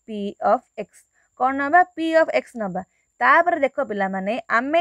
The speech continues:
ଏପରି ଗୋଟିଏ ନମ୍ବର ନବା, ଯୋଉଥିରେ ଏଇ ସମୀକରଣଟି କ'ଣ ହଉଥିବ ପିଲାମାନେ? ଜିରୋ ହେଇଯାଉଥିବ। ଏଇ ପୋଲିନୋମିଆଲଟି କ'ଣ ହବ? ଜିରୋ ଆସୁଥିବ। ତାହେଲେ ଆମେ ଏକ୍ସ ମାଇନସ୍ ଏ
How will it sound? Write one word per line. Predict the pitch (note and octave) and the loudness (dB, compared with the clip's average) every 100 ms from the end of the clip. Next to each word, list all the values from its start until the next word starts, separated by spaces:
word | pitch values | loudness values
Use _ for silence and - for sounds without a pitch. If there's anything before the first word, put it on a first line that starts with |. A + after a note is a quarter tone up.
| E4 | -2
ଏପରି | A#3 A#3 C#4 C#4 C#4 | -4 -4 -2 -2 0
ଗୋଟିଏ | A#3+ G#3+ B3 A#3 | -4 -4 -6 -4
ନମ୍ବର | G#3+ G3+ A3 C#4 | -4 -2 -2 0
ନବା, | A#3+ F#3 F#3 F#3 A3+ C4+ | -2 -2 0 2 2 0
ଯୋଉଥିରେ | A3 C4 D#4+ D4+ A#3+ B3+ - | 0 0 0 -6 -4 -2 -2
ଏଇ | A#3+ D4 | -6 -6
ସମୀକରଣଟି | - B3 B3 A#3+ A3+ A3 | -6 -8 -6 -8 -8 -8
କ'ଣ | - A3+ | -6 -6
ହଉଥିବ | A3 G#3 A3 | -4 -6 -10
ପିଲାମାନେ? | A3 A3 B3 D4+ | -6 -4 -4 -4
ଜିରୋ | A3+ D#4+ | -2 2
ହେଇଯାଉଥିବ। | D4+ A3 F#3+ F3+ F3+ - | 4 2 -4 -8 -10 -10
ଏଇ | A#3+ | -10
ପୋଲିନୋମିଆଲଟି | A#3 A#3 A#3 A#3 A#3 A#3 | -10 -12 -10 -10 -10 -10
କ'ଣ | B3+ B3+ | -10 -8
ହବ? | B3+ D#4+ F#4 | -2 0 0
ଜିରୋ | G3+ C#4+ E4+ | -2 0 2
ଆସୁଥିବ। | B3 G3+ F#3 F#3 F#3 _ _ - - | 2 0 -10 -12 -12 _ _ -20 -10
ତାହେଲେ | G#3+ C4+ D4+ C4+ G#3 G3+ - | -4 0 2 2 0 -2 -2
ଆମେ | A3 B3 - | -4 -4 -8
ଏକ୍ସ | B3+ - | -10 -10
ମାଇନସ୍ | C#4+ C#4 D#4 D#4 | -8 -4 -4 -4
ଏ | A#3 | -4